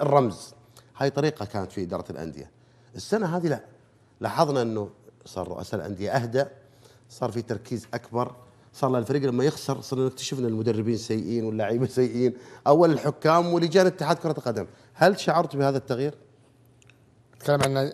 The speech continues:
Speaker 2: أنت شعرت أن حنا تغير أسلوبنا
Speaker 1: أنت
Speaker 2: في الاتفاق؟
Speaker 1: رئيس، أنت رئيس.
Speaker 2: حلو.
Speaker 1: يعني لا، أنت رئيس وشايف المشهد.
Speaker 2: حنا في الاتفاق ما تغيرنا، نفس ما حنا.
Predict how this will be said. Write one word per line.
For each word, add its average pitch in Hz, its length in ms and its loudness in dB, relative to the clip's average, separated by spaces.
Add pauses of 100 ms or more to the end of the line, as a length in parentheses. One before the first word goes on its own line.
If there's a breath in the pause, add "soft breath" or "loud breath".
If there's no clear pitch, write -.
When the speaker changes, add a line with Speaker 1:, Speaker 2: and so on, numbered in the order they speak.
(160)
Speaker 2:
أنت 156 360 4
شعرت 151 400 0
أن 131 140 -2
حنا 143 220 -2
تغير 139 320 0
أسلوبنا 139 300 -4
Speaker 1:
أنت 196 80 0
Speaker 2:
في 180 60 0
الاتفاق؟ 185 200 2
Speaker 1:
رئيس، 208 140 -2
أنت - 180 -4
رئيس. 110 400 -4
Speaker 2:
حلو. 151 180 0
Speaker 1:
يعني 139 120 4
لا، 190 120 4
أنت - 120 4
رئيس 180 220 4
وشايف 294 280 4
المشهد. 202 420 2
Speaker 2:
حنا 185 280 6
في 147 60 0
الاتفاق 151 320 2
ما 180 180 0
تغيرنا، 120 420 -6
نفس 151 260 -10
ما 127 100 -10
حنا. 117 260 -14